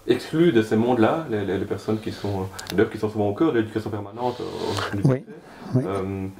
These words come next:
Speaker 1: que-, quelle place tu leur vois et quelle place tu leur vois spécifiquement dans la question de la transition, dont elles sont souvent exclues finalement, on le voit aussi dans les, dans les, dans, dans les groupes locaux.
Speaker 2: Oui, mais, euh,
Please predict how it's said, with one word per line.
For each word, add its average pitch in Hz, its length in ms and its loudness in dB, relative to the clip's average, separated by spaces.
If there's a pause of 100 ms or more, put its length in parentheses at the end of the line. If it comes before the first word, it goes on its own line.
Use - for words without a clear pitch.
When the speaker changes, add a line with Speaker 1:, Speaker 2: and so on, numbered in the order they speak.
(400)
Speaker 1:
que-, - 80 6
quelle 117 240 2
place 143 180 2
tu 131 80 -4
leur 123 120 4
vois 160 160 4
et - 40 4
quelle 120 120 0
place 143 120 -2
tu 127 80 -6
leur 117 80 4
vois 123 240 2
spécifiquement 127 600 0
dans 143 80 2
la 120 40 0
question 117 180 0
de 113 60 4
la 110 60 0
transition, 113 460 0 (320)
dont 151 160 6
elles 117 160 4
sont 147 180 2
souvent 120 280 0
exclues 110 300 -2
finalement, 107 440 2
on - 20 2
le 95 80 0
voit 117 120 8
aussi 107 180 2
dans 113 100 2
les, 101 140 0
dans 101 140 2
les, 98 200 0
dans, 95 120 -2
dans 101 120 0
les 95 100 0
groupes 110 280 -2
locaux. 104 240 0 (320)
Speaker 2:
Oui, 147 260 4 (600)
mais, 165 160 0 (680)
euh, 127 580 6